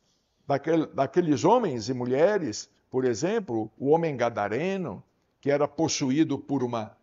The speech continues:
legião, aquela mulher adúltera, que era possuída por sete espíritos, aqueles doentes que eram portadores de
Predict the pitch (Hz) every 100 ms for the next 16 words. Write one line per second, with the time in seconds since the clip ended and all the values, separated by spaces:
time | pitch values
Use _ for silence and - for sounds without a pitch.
0 | _ 117 139 180 160 117 127 139 202 220
1 | 208 127 113 - _ _ _ _ _ _
2 | _ _ 127 127 185 180 175 143 107 -
3 | - _ - 143 151 185 202 175 120 -
4 | _ _ _ 113 120 160 233 - 113 104
5 | 101 - _ _ _ - 151 170 165 -
6 | 143 - 131 190 196 117 101 _ _ -
7 | 131 - - 160 156 - 127 - - -
8 | 226 233 175 127 - 101 107 - - _
9 | _ _ _ _ _ 143 147 220 208 127
10 | 143 143 196 240 220 - 104 107 - -
11 | _ _ - 170 190 190 165 - - 123
12 | 113 185 160 123 131 143 -